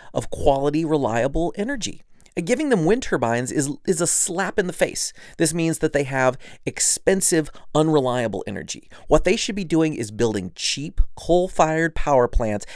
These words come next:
as fast as they can until they're rich enough to switch to nuclear.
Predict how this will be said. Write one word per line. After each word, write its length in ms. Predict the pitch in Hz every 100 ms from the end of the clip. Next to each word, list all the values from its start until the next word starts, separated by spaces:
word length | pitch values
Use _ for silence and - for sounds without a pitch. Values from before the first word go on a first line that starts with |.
| -
as 120 | 120
fast 540 | - - 180 202 -
as 80 | 190
they 140 | 180
can 400 | 165 131 90 - - - -
until 260 | 131 - 104
they're 220 | 107 95
rich 320 | 98 156 190
enough 380 | 214 175 - - -
to 100 | -
switch 500 | - - 139 - - - -
to 280 | - 120 123 - -
nuclear. 480 | 107 113 - 101 -